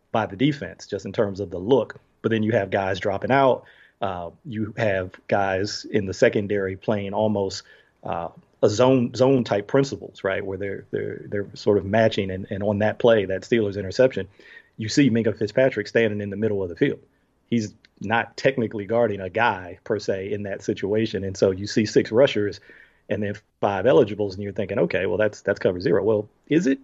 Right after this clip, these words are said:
if, you know, he's, you know, playing that sort of middle of the field, uh, robber safety position? So he had, you know, Hollywood Brown on a crosser.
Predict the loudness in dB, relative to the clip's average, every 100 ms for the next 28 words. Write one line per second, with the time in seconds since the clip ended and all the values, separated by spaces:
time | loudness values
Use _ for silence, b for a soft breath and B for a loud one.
0 | _ 0 0 -8 _ -4 2 2 2 -2
1 | -4 -4 -8 -14 _ -12 -4 -2 -2 2
2 | 4 4 2 2 2 4 4 4 2 2
3 | 2 2 -4 -14 -12 -6 0 2 2 0
4 | 2 2 0 -2 0 0 0 -2 B B
5 | B B 2 6 6 2 2 4 4 2
6 | -8 _ _ -4 0 2 0 -2 -4 -4
7 | -2 -2 -6 -2 0 0 -2 -8